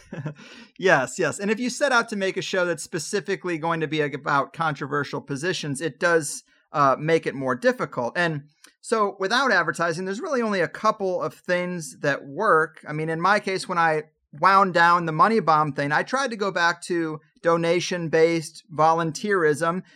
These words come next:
But the problem I found is I started to get a handful of donors dominating the monthly donations. And those donations started to come with guest requests attached, and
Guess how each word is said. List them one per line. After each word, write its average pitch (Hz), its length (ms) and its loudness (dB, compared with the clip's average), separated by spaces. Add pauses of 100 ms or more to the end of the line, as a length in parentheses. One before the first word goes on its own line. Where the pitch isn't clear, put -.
(160)
But 202 300 4
the 180 80 0
problem 254 480 0
I 254 160 4
found 165 300 0
is 147 60 -2
I 202 140 0
started 226 360 -2
to 185 60 -6
get 175 140 -4
a 165 60 -2
handful 180 640 -2
of 151 340 2
donors 156 540 0
dominating 180 1040 -2
the 165 100 -4
monthly 170 380 -2
donations. 147 800 -2
And 139 280 -6 (380)
those 170 360 2
donations 180 640 0
started 185 300 2
to 196 80 -2
come 202 240 -2
with 226 180 -2
guest 240 420 -4
requests 143 540 -2
attached, 120 600 -6
and 139 300 -4